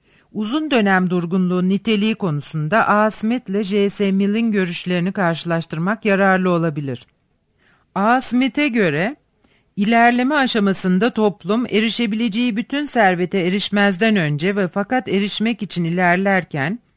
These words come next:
çalışan fakirlerin, halkın çoğunun durumu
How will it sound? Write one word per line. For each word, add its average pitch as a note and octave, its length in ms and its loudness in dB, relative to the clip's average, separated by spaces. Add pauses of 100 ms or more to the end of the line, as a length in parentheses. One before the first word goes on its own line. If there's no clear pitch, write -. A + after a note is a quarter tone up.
(460)
çalışan A3+ 560 0
fakirlerin, F3+ 760 -2
halkın G#3+ 520 0
çoğunun G#3+ 560 0
durumu F3+ 560 -2